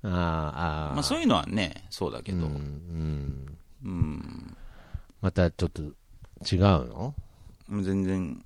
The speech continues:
Speaker 2: いろいろあるよ。
Speaker 1: <laughs> 知ってるもんね、ぼんやり界隈もね。
Speaker 2: ぼんやり界隈、マジで楽しいよ。
Speaker 1: <laughs> ちょっと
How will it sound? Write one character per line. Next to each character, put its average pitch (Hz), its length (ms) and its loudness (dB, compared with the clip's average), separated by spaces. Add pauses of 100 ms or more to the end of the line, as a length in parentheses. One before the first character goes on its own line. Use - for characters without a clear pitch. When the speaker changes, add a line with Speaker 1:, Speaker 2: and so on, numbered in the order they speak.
(160)
Speaker 2:
い 87 340 -4
ろ 92 160 4
い 90 40 4
ろ 92 140 6
あ 92 40 6
る 82 120 0
よ。 67 320 -6 (300)
Speaker 1:
<laughs> 240 100 12 (2250)
知 - 140 -2
っ - 100 0
て 180 140 12
る 151 80 10
も 101 160 4
ん 107 80 4
ね、 185 100 10
ぼ 110 200 8
ん 95 60 2
や 85 140 2
り 80 140 -2
界 76 280 4
隈 65 60 -6
も 87 100 2
ね。 82 80 0
Speaker 2:
ぼ 76 120 0
ん 78 160 2
や 104 160 8
り 67 60 2
界 - 60 -
隈、 87 100 -8
マ 92 140 0
ジ 80 120 -6
で 73 100 -6
楽 67 300 -8
し - 80 -10
い - 60 -8 (100)
よ。 - 260 -12 (140)
Speaker 1:
<laughs> 339 140 12 (4000)
ち - 60 8
ょ 339 40 12
っ - 20 12
と 240 80 10